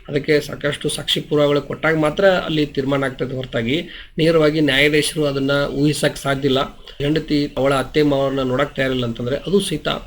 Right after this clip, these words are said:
ಗಂಡನಿಗೆ ಒಂದು ಬಲವಾದಂತ ಒಂದು ಅಸ್ತ್ರ ಆಗ್ತದೆ. ಅವಳ ವಿರುದ್ಧ ಹೋರಾಡಕ್ಕೆ ತಪ್ಪನ್ನ ಅವನು ಕೋರ್ಟ್‌ಗೆ ಎತ್ತಿ ತೋರಿಸ್ಬೋದು, ಮನವರಿಕೆ ಮಾಡ್ಬೋದು. ಇನ್ನು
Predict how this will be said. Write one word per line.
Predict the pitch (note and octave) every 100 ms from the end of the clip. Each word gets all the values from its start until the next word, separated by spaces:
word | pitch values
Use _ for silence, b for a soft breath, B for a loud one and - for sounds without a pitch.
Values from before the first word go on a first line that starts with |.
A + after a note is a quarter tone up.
| B B B -
ಗಂಡನಿಗೆ | D3 D3+ D3 D3+
ಒಂದು | D3 C#3+ C#3+ C#3
ಬಲವಾದಂತ | C3+ C#3+ C#3 C#3 C3+ C3 C#3 C#3 -
ಒಂದು | C3+ C3
ಅಸ್ತ್ರ | B2+ - D3
ಆಗ್ತದೆ. | C#3+ C#3+ B2+ D3 -
ಅವಳ | D3 C#3+ C#3
ವಿರುದ್ಧ | C3+ C3+ C3
ಹೋರಾಡಕ್ಕೆ | C3+ C3 C3 C3 B2 - E3+ - -
ತಪ್ಪನ್ನ | B2+ - C#3
ಅವನು | C3 B2+ B2+ B2+ - -
ಕೋರ್ಟ್‌ಗೆ | C3+ C3 B2+ B2+ B2
ಎತ್ತಿ | B2+ -
ತೋರಿಸ್ಬೋದು, | C3 C3+ - E3 D3+
ಮನವರಿಕೆ | D#3+ C#3 C#3 C3+ D3+
ಮಾಡ್ಬೋದು. | D3+ B2+ A2+ G#2+ - - - _ -
ಇನ್ನು | D3 C#3+ C#3 C3 -